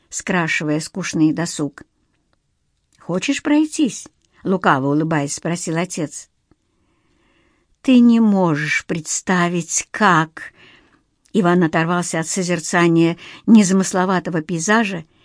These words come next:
и кивнул на дверь. «Пойдём». Они вышли в коридор,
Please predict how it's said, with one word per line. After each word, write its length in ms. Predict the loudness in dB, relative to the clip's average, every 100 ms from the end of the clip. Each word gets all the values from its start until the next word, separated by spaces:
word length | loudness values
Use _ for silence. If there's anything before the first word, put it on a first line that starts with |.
| _ _ -6
и 80 |
кивнул 420 | -2 2 4 4 4
на 160 | 2
дверь. 400 | 0 0 0 -2 _ _ _ _ _ -2
«Пойдём». 600 | 2 4 4 4 4 0 _ _ _ _ _ _ _ _ _ _ _ _ -4
Они 240 | 2 4 6
вышли 320 | 6 4 -2
в 120 | -4
коридор, 560 | -2 -2 -2 -2 -4